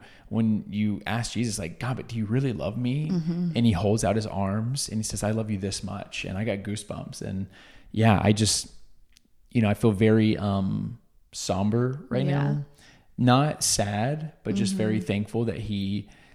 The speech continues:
Speaker 1: he did this for me and he
Speaker 2: Mm-hmm.
Speaker 1: did this for you. And he desired a personal relationship with us. And
Speaker 2: Yeah.
Speaker 1: yeah, I just feel very thankful for that. And
Speaker 2: Mm-hmm.
Speaker 1: I think we all could, you know, take a step back from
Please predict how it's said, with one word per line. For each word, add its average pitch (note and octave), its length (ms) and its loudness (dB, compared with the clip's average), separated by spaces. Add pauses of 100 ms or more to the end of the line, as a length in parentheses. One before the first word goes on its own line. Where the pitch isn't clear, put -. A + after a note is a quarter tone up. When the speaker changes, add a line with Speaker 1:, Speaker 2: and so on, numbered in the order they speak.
(140)
Speaker 1:
he A#2+ 180 0
did G2+ 280 0
this A2+ 200 0
for - 160 -4
me G#2 520 -2 (120)
and G#2+ 140 -4
he G#2+ 100 0
Speaker 2:
Mm-hmm. G#2+ 80 -2
Speaker 1:
did G#2 140 0
this G#2+ 180 -2
for - 220 -8
you. G2 480 -4 (420)
And A2 140 0
he A2+ 140 -4
desired G2+ 480 -4
a - 20 -6
personal F#2+ 520 -6
relationship G2 680 -4
with B2+ 160 -8
us. C3+ 300 -4
And G2 180 -4
Speaker 2:
Yeah. G2+ 80 -4 (960)
Speaker 1:
yeah, G#2+ 160 2
I F#2 120 0
just G2+ 200 -2
feel G2 360 0
very G2+ 340 0
thankful G2 420 -6
for G#2+ 200 -4
that. A2 300 -2
And G3+ 240 0 (200)
Speaker 2:
Mm-hmm. F#3 60 -4
Speaker 1:
I G#2+ 60 -2
think G2+ 200 -2
we G#2 120 2
all F#2+ 220 4
could, F#2 300 -4 (840)
you A2+ 140 -2
know, F#2+ 180 0
take G#2 300 4
a A2+ 40 -2
step - 280 -2
back F#2+ 300 -6
from F2+ 340 -6